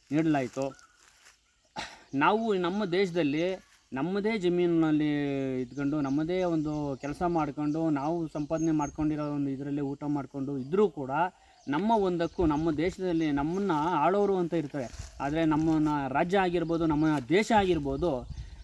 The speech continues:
ನಮ್ಮ ದೇಶದಲ್ಲಿ ಈಗ ಸದ್ಯಕ್ಕೆ ಪ್ರಧಾನಮಂತ್ರಿಗಳಾದ ಮೋದಿಜಿಗಳ, ಮೋದಿಜಿಯವರು ಆಡಳಿತ ಮಾಡ್ತಾ ಇದ್ದಾರೆ. ಹಾಗೆ ನಮಗೆ ಒಂದು, ಒಂದು ರಾಜರು ಅಂತ ಒಂದು, ಆ,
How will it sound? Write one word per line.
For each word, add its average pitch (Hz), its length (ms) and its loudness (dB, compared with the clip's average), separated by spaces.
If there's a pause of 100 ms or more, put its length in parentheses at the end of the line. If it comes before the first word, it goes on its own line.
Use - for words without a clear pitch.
(120)
ನಮ್ಮ 151 260 2
ದೇಶದಲ್ಲಿ 190 800 2
ಈಗ 170 80 2 (1040)
ಸದ್ಯಕ್ಕೆ 170 420 0 (920)
ಪ್ರಧಾನಮಂತ್ರಿಗಳಾದ 151 920 0 (580)
ಮೋದಿಜಿಗಳ, 139 460 -2 (440)
ಮೋದಿಜಿಯವರು 131 800 -6
ಆಡಳಿತ 123 340 -8
ಮಾಡ್ತಾ 117 340 -6
ಇದ್ದಾರೆ. 110 260 -10 (720)
ಹಾಗೆ 180 360 0 (1120)
ನಮಗೆ 202 340 2
ಒಂದು, 208 300 0
ಒಂದು 160 640 0
ರಾಜರು 185 440 2
ಅಂತ 175 220 0
ಒಂದು, 147 580 0 (480)
ಆ, 131 100 -4